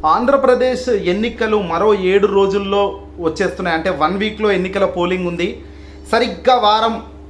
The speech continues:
ఉన్న ఈ సమయంలో ఆత్మసాక్షి ఓ సంచలన లెక్కను బయటపెట్టింది.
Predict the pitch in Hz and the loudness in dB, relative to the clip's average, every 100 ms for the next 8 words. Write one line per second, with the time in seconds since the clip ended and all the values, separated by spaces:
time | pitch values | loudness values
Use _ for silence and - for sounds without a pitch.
0 | - - 202 226 208 185 190 196 196 202 | -18 -8 -2 0 0 0 -2 -2 0 -2
1 | 208 196 - - - - - 147 220 - | 0 -2 -4 -16 -20 -20 -8 -2 -2 0
2 | 254 269 262 247 - 247 226 190 202 196 | 0 0 0 -4 -6 -4 -2 2 2 2
3 | 190 220 - 220 220 208 160 - 170 160 | 0 -2 -2 0 2 0 -2 -8 -2 -2
4 | - 208 185 175 156 131 113 | 2 2 2 2 -2 -6 -10